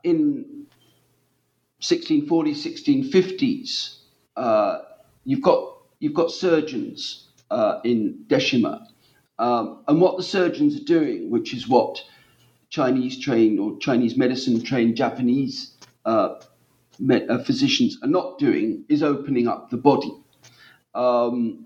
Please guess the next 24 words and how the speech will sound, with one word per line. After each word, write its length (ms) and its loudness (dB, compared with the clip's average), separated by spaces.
is 400 0
surgery. 760 0
Um, 720 0
and 440 0
they, 240 2
they 160 0
can 200 0
see 600 -2
that 160 4
the 40 -4
Dutch 720 0
physicians 640 2
are 380 0
able 300 2
to 100 -10
cure, 600 -4
um, 500 -2
you 80 6
know, 160 4
patients 880 -2
in 140 0
a 40 2
way 520 0
that, 320 -2